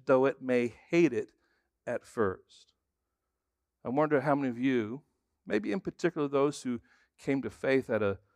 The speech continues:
later age, at first hated the gospel.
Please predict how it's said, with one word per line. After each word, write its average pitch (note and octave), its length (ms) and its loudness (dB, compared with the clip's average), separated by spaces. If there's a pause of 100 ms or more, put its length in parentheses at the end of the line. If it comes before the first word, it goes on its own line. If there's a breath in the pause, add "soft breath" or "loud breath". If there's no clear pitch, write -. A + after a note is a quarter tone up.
(200)
later A#2 480 0
age, F2+ 640 -16 (1300)
at D#3+ 180 6
first - 640 4 (340)
hated F3 520 2
the E3+ 80 -8
gospel. - 580 -12